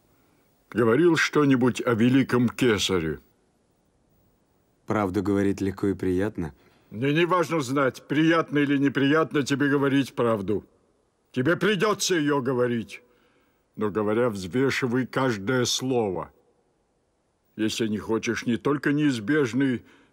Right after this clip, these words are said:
Speaker 1: но и мучительной смерти. Итак, отвечай. Знаешь ли ты некоего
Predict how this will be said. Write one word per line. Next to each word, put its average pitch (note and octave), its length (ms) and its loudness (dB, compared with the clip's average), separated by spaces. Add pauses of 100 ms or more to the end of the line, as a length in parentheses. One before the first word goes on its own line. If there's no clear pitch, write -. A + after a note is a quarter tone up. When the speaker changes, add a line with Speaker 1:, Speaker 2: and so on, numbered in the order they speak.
Speaker 1:
но A2+ 180 0
и A#2+ 40 4
мучительной A#2 760 0
смерти. F#2 640 -6 (960)
Итак, G#2 340 -4
отвечай. G#2 640 0 (1400)
Знаешь C#3+ 580 2
ли D3 160 2
ты D3 200 0
некоего D#3 760 2